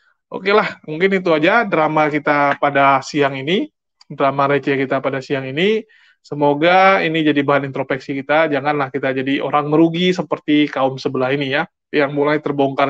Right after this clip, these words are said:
satu-satu, dan masih banyak lagi drama-drama yang akan dibongkar ya. Kita tunggu saja, saling tembak, saling serang,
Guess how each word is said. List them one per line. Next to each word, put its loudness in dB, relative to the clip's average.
satu-satu, -2
dan 0
masih -2
banyak 2
lagi 4
drama-drama 0
yang -4
akan -8
dibongkar -6
ya. 0
Kita 0
tunggu 2
saja, 2
saling 2
tembak, 0
saling 2
serang, 0